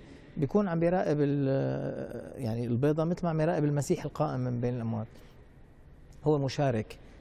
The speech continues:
وليس، آه، متدخل بهذا الموضوع. هذا الرمز هو الأساس، يلي هو رمز البيضة. أما الرموز الثانية اللي عم تجي، في أحيانًا رموز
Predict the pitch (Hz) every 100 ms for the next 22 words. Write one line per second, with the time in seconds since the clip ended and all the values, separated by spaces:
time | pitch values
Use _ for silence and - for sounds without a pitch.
0 | - 120 131 131 - 117 117 120 117 113
1 | - - - - - - 117 120 127 -
2 | 117 131 131 123 113 - 110 113 110 110
3 | 110 113 107 - - - - - 208 185
4 | 196 170 165 156 139 160 143 - - 117
5 | 113 131 131 120 135 123 117 120 98 92
6 | - 180 220 190 160 185 165 - 170 151
7 | 131 127 147 143 135 - - - - -
8 | 220 202 180 190 180 160